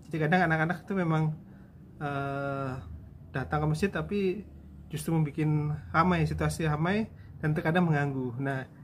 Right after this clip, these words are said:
di buku ini beliau memberikan tips-tips dan solusi bagaimana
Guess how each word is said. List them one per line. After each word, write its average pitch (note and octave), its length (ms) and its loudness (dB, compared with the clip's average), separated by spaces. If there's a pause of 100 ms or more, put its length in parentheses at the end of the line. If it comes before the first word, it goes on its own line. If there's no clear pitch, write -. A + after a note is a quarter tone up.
di - 140 -4
buku D#3 320 -2
ini G3+ 100 2
beliau E3 320 2
memberikan E3 400 0 (400)
tips-tips - 480 -6
dan C4 160 4
solusi F3+ 480 -2
bagaimana D3+ 560 0